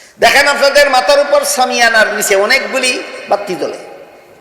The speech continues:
এই বাতিগুলির আলোতে আপনাদের এই মাঠ আলোকিত। আপনারা যে যেখানে বসে, বসেছেন, আমি এখান থেকে দেখি। আমরা যারা মঞ্চে বসেছি, আপনারা সবাই দেখেন। দেখেন তো, আমাদের দেখা যায়? কেন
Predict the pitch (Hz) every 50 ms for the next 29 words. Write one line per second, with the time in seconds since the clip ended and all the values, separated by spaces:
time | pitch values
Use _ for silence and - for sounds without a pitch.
0 | - - - - - - _ - 277 294 311 294 294 294 294 277 285 277 - 262
1 | 262 277 294 285 262 254 262 262 269 269 269 269 277 269 262 269 262 - 269 254
2 | 247 269 277 277 269 - - - - - 233 247 220 220 240 262 269 262 - 247
3 | 254 247 233 - 233 202 - 196 185 180 - 202 208 214 208 - 214 233 226 240
4 | 226 - 220 226 220 196 196 190 - 214 220 214 - 190 196 190 226 220 - 214
5 | 196 190 185 190 180 170 175 185 175 170 175 170 - 160 143 156 147 - 156 147
6 | - - - - - - 170 202 220 247 262 240 240 240 247 233 214 214 220 208
7 | - - 254 220 226 208 - 233 240 - 214 220 226 202 170 165 185 175 185 -
8 | 147 165 175 175 165 135 147 127 131 127 123 - - - - 180 202 214 247 247
9 | - 262 226 214 233 226 233 226 - - 196 180 185 202 196 208 190 185 185 180
10 | 185 208 - - - - - - - - - - - - - - - - - -
11 | 226 262